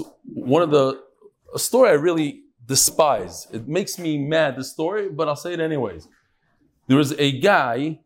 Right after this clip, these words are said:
that was very, very friendly with somebody that went through the war,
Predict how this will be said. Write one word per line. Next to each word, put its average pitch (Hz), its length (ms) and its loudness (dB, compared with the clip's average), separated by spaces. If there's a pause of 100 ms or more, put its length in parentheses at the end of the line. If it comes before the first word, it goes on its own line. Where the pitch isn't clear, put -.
(460)
that 127 580 2 (180)
was 123 220 -2
very, 170 360 0
very 165 220 2
friendly 156 460 -2
with 127 500 -6 (880)
somebody 170 280 2
that 151 80 2
went 151 180 0
through 147 140 2
the 135 80 4
war, 135 460 4